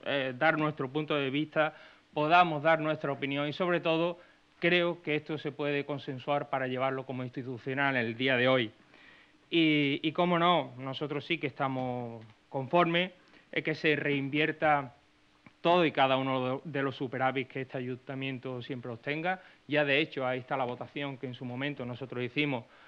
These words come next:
de ese superávit de diez millones de euros, que con nuestro apoyo se sacó también adelante. Y bueno, mm, nada más que decir al respecto. Estamos conformes, estamos de acuerdo, vais a tener todo nuestro apoyo en este sentido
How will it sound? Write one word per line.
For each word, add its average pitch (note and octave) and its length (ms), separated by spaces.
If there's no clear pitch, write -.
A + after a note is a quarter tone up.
de C#3 160
ese C#3+ 200
superávit C#3+ 500
de C#3 100
diez C#3 180
millones C3+ 380
de B2+ 100
euros, C#3 340
que D3 140
con D3+ 140
nuestro C#3+ 420
apoyo C#3 560
se - 180
sacó C3 280
también C3+ 280
adelante. B2+ 600
Y C3+ 140
bueno, F3 380
mm, C3+ 320
nada D#3+ 220
más E3 120
que - 100
decir C3 280
al A2+ 80
respecto. C#3 580
Estamos C3 380
conformes, G#3+ 480
estamos D3 320
de C3 60
acuerdo, G3+ 600
vais C#3+ 220
a D3 80
tener C#3+ 300
todo D#3+ 300
nuestro C3+ 280
apoyo D3+ 260
en B2+ 80
este D3+ 160
sentido F#3+ 500